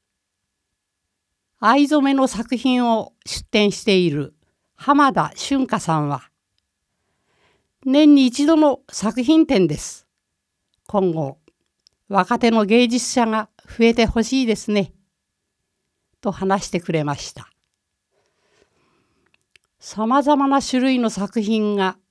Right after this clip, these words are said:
並んだ写真があります。伊達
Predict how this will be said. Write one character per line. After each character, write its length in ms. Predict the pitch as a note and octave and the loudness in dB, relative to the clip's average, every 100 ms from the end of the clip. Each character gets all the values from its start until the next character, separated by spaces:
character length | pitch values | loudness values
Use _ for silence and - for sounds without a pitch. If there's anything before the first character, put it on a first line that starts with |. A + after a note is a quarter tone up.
| - | -4
並 320 | F#3 F#3 F#3 | -2 0 -2
ん 60 | |
だ 100 | E3+ | -2
写 160 | D#3+ D#3 | -4 -6
真 320 | - F#3 F#3 | -6 -2 -2
が 140 | E3+ D#3 | -2 -4
あ 60 | |
り 100 | D3+ | -6
ま 160 | D3+ C#3+ | -10 -12
す。 320 | - - _ _ _ _ _ _ _ _ _ _ _ _ _ _ _ _ _ _ _ _ - _ _ _ _ _ _ _ _ _ _ _ _ _ _ _ _ _ _ _ _ _ _ _ _ _ _ _ - | -16 -20 _ _ _ _ _ _ _ _ _ _ _ _ _ _ _ _ _ _ _ _ -20 _ _ _ _ _ _ _ _ _ _ _ _ _ _ _ _ _ _ _ _ _ _ _ _ _ _ _ -6
伊 60 | |
達 460 | G#3 A3 C4 - | -4 0 -2 -2